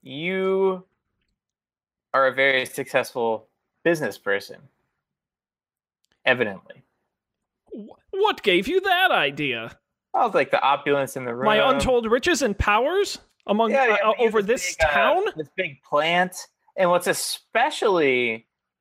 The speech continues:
Speaker 1: you know, really incredible, you know, as a business person myself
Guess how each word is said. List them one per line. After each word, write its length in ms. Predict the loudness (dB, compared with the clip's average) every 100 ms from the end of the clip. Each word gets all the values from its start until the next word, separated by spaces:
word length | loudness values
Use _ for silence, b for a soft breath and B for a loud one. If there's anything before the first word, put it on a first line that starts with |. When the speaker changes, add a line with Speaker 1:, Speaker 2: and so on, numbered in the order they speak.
| _ _ _
Speaker 1:
you 120 | -6 0
know, 240 | 0 -2 -6
really 460 | -2 0 2 0
incredible, 480 | -4 0 2 4 2
you 100 | 2
know, 100 | 0
as 220 | 2 0
a 60 | -2
business 320 | -4 -4 -4
person 280 | -4 -4 -6
myself 640 | -10 -8 0 2 2 -2